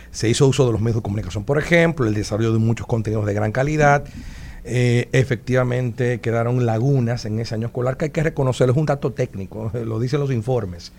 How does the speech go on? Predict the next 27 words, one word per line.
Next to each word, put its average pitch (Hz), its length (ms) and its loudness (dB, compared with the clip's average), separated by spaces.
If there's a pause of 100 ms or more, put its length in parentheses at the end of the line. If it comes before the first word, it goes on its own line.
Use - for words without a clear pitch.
(280)
no 104 100 -4
lo 107 80 -2
digo 101 220 -2
yo, 156 340 10
no 123 80 2
lo 113 100 0
dice 107 220 -4
nadie, 131 220 0
lo 113 100 -2
dice 131 240 -4 (720)
en 113 580 4
los 117 220 0
informes 127 480 2
que 123 360 2
tienen 127 240 2
a 131 60 4
mano 123 340 2
no 113 140 0
solamente 120 600 0
el 110 100 0
Ministerio 113 360 0
de 120 40 2
Educación, 123 320 0
sino 113 220 -2 (140)
los 117 200 -2
organismos 107 360 -2
internacionales. 92 800 -8